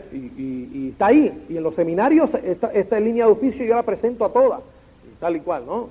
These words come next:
sea, pero promover, lo que es promover, decirle, el ayudante mío, la mano derecha mía, cuando yo, tú me tengas que contactar conmigo,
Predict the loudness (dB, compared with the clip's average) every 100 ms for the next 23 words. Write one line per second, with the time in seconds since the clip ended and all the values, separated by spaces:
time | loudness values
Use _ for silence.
0 | -14 -18 -18 -20 -20 -20 -10 -2 0 0
1 | -2 0 2 4 4 4 2 -2 -2 -2
2 | 0 0 2 2 2 -2 -2 0 2 4
3 | 4 4 2 0 0 2 2 0 -2 2
4 | 4 6 4 2 -4 -2 -2 -6 -18 -20
5 | -10 -2 0 2 2 2 0 0 0 0
6 | 0 -2 -4 -4 -2 0 0 0 0 -2
7 | -4